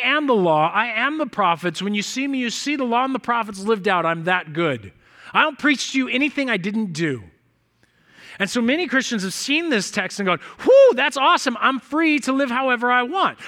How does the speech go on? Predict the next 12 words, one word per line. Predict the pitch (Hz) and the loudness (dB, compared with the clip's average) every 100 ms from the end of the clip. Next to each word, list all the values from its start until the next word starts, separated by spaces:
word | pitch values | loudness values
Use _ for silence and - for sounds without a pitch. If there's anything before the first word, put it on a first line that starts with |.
| - | -2
I'm | 220 247 | -2 -2
free | 233 247 | 0 0
from | 247 262 254 | 0 -2 -2
the | |
law. | 247 247 302 185 | 2 2 2 2
Don't | 190 262 | 0 0
lock | 220 254 - | 0 0 0
me | 220 302 | 0 0
down. | 220 220 240 | 2 2 2
I'm | 220 285 | 0 0
under | 226 180 | 0 0
grace." | 156 233 247 139 - - | 2 2 2 -2 -8 -10